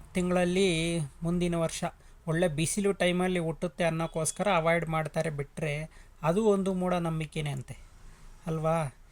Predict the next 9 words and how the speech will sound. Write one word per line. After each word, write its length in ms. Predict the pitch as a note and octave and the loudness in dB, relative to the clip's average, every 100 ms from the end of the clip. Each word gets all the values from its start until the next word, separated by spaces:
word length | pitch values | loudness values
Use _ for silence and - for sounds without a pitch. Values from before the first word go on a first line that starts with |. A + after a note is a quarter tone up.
| - - - | -20 -20 -10
ಈ 80 | E3+ | -6
ಥರ 240 | - F#3 | -2 0
ಸುಮಾರು 800 | F3+ E3+ D#3+ F#3+ G3+ G#3 G#3+ G#3 | 0 0 0 2 4 4 2 0
ಮೂಢನಂಬಿಕೆಗಳನ್ನ 1040 | F3 F3+ F#3 F3+ F3 E3+ - E3+ E3+ E3 G#3+ | -2 -2 0 -2 -2 -4 -6 -2 -2 0 0
ನಾವು 340 | F3 D#3+ G3 | 0 2 2
ಈಗ 200 | F#3 F#3 | 2 0
ಮುಂದುವರ್ಸ್ಕೊಂಡು 720 | F3+ F3 F3 E3+ - F3 E3 | 0 0 -2 -2 -2 -2 -2
ಹೋಗ್ತಾ 220 | D#3 - | -4 -4
ಇದ್ವಿ. 300 | D3+ C3+ C3 | -6 -6 -12